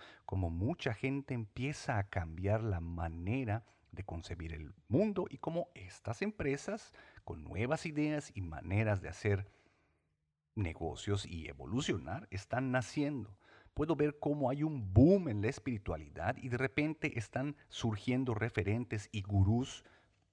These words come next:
y maestros espirituales, <laughs> como el de la voz, como palomitas, ¿no? Reventando por todos lados. Cada vez nos volvemos más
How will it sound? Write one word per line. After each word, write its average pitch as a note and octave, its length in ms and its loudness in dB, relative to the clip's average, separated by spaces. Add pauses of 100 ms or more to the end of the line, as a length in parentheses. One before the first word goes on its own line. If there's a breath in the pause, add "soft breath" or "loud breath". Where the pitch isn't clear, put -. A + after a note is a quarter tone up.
(140)
y F2 120 -8
maestros G2+ 500 2
espirituales, G2 960 -2 (100)
<laughs> - 420 0
como G#2 200 -6
el G#2 140 -2
de F#2+ 120 -4
la F#2 120 0
voz, A#2 340 2 (340 loud breath)
como B3 300 4
palomitas, A#3+ 800 8
¿no? C3 260 -2
Reventando F3+ 760 4
por C#3 160 4
todos D#3 360 4
lados. D3+ 400 4 (920 loud breath)
Cada F3+ 200 8
vez F3 140 6
nos C#3+ 140 4
volvemos C3 440 6
más B2+ 320 2